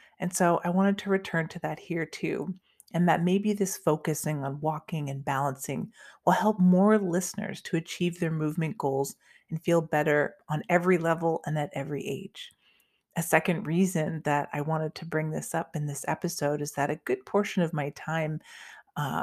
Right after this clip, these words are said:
outside of the podcast includes working with older adults and helping them to improve their physical mobility. And together we've seen some really good improvements from simple exercises and, yes,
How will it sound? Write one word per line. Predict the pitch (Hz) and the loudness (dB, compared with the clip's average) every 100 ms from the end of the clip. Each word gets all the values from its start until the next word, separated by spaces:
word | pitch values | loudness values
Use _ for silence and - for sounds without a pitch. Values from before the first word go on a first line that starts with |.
| - | 6
outside | 190 220 - 165 | 6 6 6 4
of | - | 2
the | |
podcast | 160 131 - - - - - - | 2 2 2 0 0 0 -2 -2
includes | 170 - - 202 214 - | -2 0 4 4 4 2
working | 170 170 175 | 0 2 0
with | 156 151 | -2 -2
older | 160 156 147 143 | 0 0 0 -4
adults | 139 143 139 - - - - - - | -2 -2 -2 -8 -10 -12 -20 -10 0
and | 160 | 2
helping | 151 170 175 170 | 4 2 2 0
them | 156 156 | 0 -2
to | - | -2
improve | 156 156 170 165 | -2 0 -2 0
their | 156 151 | -2 -2
physical | - 156 160 160 160 | -4 -4 -2 0 0
mobility. | 143 139 143 151 147 - 170 - _ _ - - 156 | -2 -2 0 0 -2 -6 -12 -14 _ _ -20 -6 0
And | 165 170 | 2 0
together | 180 - 160 170 175 | -2 0 4 6 6
we've | 170 160 | 4 0
seen | - 170 165 | -4 -4 -2
some | 165 165 - | -4 -6 -2
really | 190 214 208 | 2 4 4
good | 185 185 | 4 4
improvements | 175 170 - 190 185 - - - | 4 2 2 2 2 -4 -8 -8
from | 147 151 | -6 -4
simple | - 180 180 - | 0 2 2 0
exercises | 160 - 165 165 - 147 - 139 | -2 -2 -4 -2 -2 -2 -4 -6
and, | 143 139 | -6 0
yes, | 151 185 - | 2 2 0